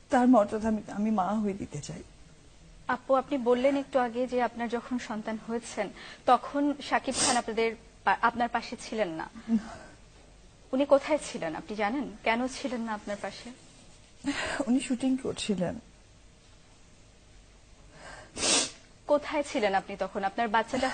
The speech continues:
Speaker 2: হয়েছে কোথায়?
Speaker 1: আমার বাচ্চা হয়েছে দেশের বাইরে, ইন্ডিয়াতে হয়েছে।
Speaker 2: আচ্ছা।
Speaker 1: সে তখন বাংলাদেশে ছিল।
Speaker 2: উনি দেখতে যাননি?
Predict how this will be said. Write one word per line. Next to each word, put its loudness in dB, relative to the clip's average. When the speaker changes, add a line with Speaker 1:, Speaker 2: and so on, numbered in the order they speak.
Speaker 2:
হয়েছে 0
কোথায়? -4
Speaker 1:
আমার 6
বাচ্চা 4
হয়েছে 2
দেশের 0
বাইরে, 0
ইন্ডিয়াতে 0
হয়েছে। -2
Speaker 2:
আচ্ছা। -10
Speaker 1:
সে -2
তখন -4
বাংলাদেশে -6
ছিল। -10
Speaker 2:
উনি -4
দেখতে 0
যাননি? 0